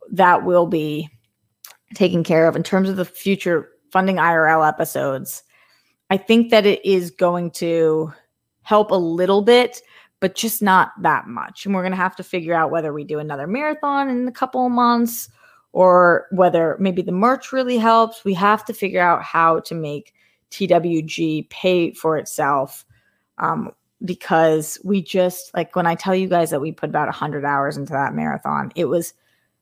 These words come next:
nuts. It took everything to write all the questions and plan all the segments and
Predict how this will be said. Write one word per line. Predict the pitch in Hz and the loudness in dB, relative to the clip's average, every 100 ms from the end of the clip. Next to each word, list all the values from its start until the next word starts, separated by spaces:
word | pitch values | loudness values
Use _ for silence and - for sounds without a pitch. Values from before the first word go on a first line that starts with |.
| _ - | _ -4
nuts. | 160 107 - - | 0 0 -2 -10
It | - | -6
took | - - _ | -2 -2 _
everything | - - - - 175 | -2 0 -4 -6 -8
to | - | 0
write | 196 202 | 4 6
all | 196 | 4
the | 190 | 2
questions | - 156 - - 160 156 | 0 -2 -2 -8 -8 -8
and | 160 | -8
plan | 180 185 | -6 0
all | 175 | 0
the | 170 | 0
segments | - - 156 156 156 - | -4 -2 -2 -2 -8 -8
and | 160 | -10